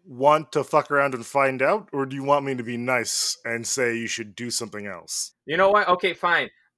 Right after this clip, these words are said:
Speaker 2: I'm gonna just jam my dagger through the fucking wall to hit the guy.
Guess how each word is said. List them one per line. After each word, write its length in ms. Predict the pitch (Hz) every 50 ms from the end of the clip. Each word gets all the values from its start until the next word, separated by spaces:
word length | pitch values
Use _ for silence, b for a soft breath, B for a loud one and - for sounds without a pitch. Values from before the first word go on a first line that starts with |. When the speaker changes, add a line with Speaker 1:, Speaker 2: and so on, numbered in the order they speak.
| _ -
Speaker 2:
I'm 160 | 135 156 175
gonna 180 | 190 196 190 185
just 240 | 185 175 151 139 107
jam 420 | - - 139 139 147 156 165 170
my 200 | 165 156 151 143
dagger 500 | 123 110 131 123 123 127 123 123 123 110
through 320 | - - - 120 127 135
the 80 | 131 127
fucking 460 | - - - - 139 127 - 135 117 110
wall 460 | 110 107 101 107 107 95 - _ _ _ _ _ _ _ -
to 80 | 139
hit 180 | 120 - 120 -
the 80 | - 104
guy. 340 | - 90 78 78 - 117